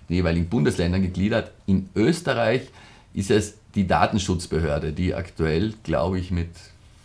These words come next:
sechzehn Mitarbeitern insgesamt besetzt ist. Also auch die Frage der Kapazitäten, inwieweit da natürlich überhaupt etwas getan werden kann.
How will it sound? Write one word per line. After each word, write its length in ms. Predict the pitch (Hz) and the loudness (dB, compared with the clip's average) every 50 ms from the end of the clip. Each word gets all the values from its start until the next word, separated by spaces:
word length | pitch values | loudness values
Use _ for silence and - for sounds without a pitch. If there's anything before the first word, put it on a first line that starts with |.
| - - - - - - - - - - - - - - - - | -20 -20 -20 -20 -20 -20 -20 -20 -20 -20 -20 -20 -20 -20 -20 -20
sechzehn 520 | - - - 78 87 107 - - 123 110 | -14 -8 -4 -4 -4 -4 -4 -4 -2 -2
Mitarbeitern 540 | 101 120 - - 120 110 104 110 - 110 95 | 0 0 -2 -2 -2 0 -2 -2 -2 -4 -4
insgesamt 480 | - - - - 117 107 - 104 104 - | -4 -4 -6 -6 -6 -4 -4 -4 -4 -4
besetzt 380 | 104 - - 98 104 - - | -4 -2 0 0 0 -2 -4
ist. 140 | 120 110 - | -6 -6 -4
Also 280 | - - 98 107 98 95 | -4 -4 -4 -2 0 0
auch 140 | 95 107 - | 0 0 -2
die 80 | 107 | -4
Frage 320 | 95 - - 76 92 113 110 | -4 -4 -2 0 0 0 0
der 100 | 101 98 | -2 -2
Kapazitäten, 880 | - 95 95 - 92 - - 92 87 - 82 98 - - 101 110 135 - - - - - - - - - - - | -2 -4 -4 -4 -6 -6 -6 -6 -2 -2 -2 -2 0 0 -2 -2 -2 -6 -10 -18 -20 -20 -20 -20 -20 -20 -4 2
inwieweit 720 | 104 107 120 123 117 104 80 78 76 85 110 120 - - - _ | 4 4 4 4 4 2 2 2 0 0 0 -2 -4 -10 -8 _
da 160 | - 82 90 | -2 0 0
natürlich 440 | 107 107 98 104 104 101 98 90 - | 0 0 0 2 2 0 0 0 -2
überhaupt 460 | 90 92 87 - 82 80 - - - - - | -2 -2 0 2 2 2 0 0 -6 -4 -2
etwas 360 | - 92 90 95 95 95 - | -2 -2 0 -2 -4 -4 -4
getan 360 | - 82 85 80 76 85 92 90 | -6 -6 -4 -4 -2 0 0 0
werden 240 | 78 71 69 69 | 0 -2 -4 -6
kann. 280 | 71 73 67 58 53 | -6 -8 -10 -10 -10